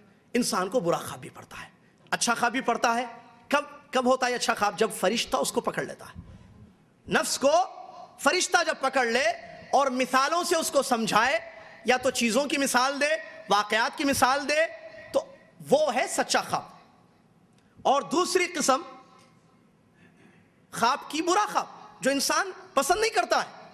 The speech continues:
वो क्या मतलब उसका? वो जो नफ्स घूमता रहता है सोते वक्त इंसान का, उस नफ्स को शैतान पकड़ लेता है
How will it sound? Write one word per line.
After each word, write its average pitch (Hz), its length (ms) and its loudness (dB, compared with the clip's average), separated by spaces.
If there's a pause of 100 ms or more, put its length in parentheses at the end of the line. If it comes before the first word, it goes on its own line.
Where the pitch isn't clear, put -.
(640)
वो 277 100 6
क्या 311 240 2
मतलब 330 260 0
उसका? - 640 -2
वो 233 80 6
जो 233 100 2
नफ्स 320 280 0
घूमता 359 400 2
रहता 320 280 2
है 285 120 2
सोते 311 320 0
वक्त 311 240 -2
इंसान 247 360 0
का, - 440 -8 (580)
उस - 200 0
नफ्स 339 260 0
को 302 180 2
शैतान 339 460 2
पकड़ 320 240 0
लेता 285 220 0
है - 160 -4